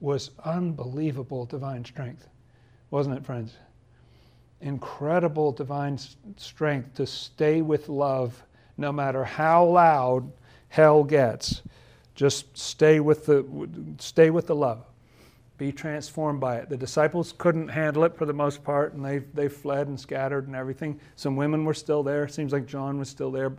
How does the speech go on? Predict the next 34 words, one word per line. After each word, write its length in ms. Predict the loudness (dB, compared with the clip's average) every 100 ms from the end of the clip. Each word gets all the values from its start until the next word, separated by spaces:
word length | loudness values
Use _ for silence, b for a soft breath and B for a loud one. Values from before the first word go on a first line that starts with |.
| b b -10
in 180 | -8 -4
one 200 | -4 -2
gospel, 460 | -2 -2 -4 -6
but, 280 | -4 -6 -8 b b b b b _ _ _ _ _ -10 -2
um, 340 | 0 0 -2
but 200 | -4 -4
the 100 | -2
Lord 340 | 6 8 8
was 200 | 6 -2
going 260 | -2 -4 -4
through 180 | -4 -6
something, 760 | -4 -6 -4 -6 -4 -6 -8 -6
uh, 400 | -2 0 0 -2 -4
and 220 | -8 -8
showing 420 | -10 -6 -4 -4
us 220 | -6 -8 -16 b b b
how 400 | -6 0 2 2
it's 220 | 0 -8
done. 540 | -8 -4 -4 -6 -12 -18 _ b b b b
That's 300 | -2 -2 -2
how 300 | -6 -2 0
it's 180 | 0 -2
done, 400 | -6 -4 -4 -6
to 120 | -6
realize 800 | -6 -4 2 2 4 2 -2 -4 -8
and 220 | -8 -6
to 80 | -10
be 320 | -4 0 2
there. 240 | 4 2 0
You've 220 | -6 0
gotta 260 | 2 4
realize, 420 | 4 4 2 -2 -4
hey, 160 | -6
the 140 | -6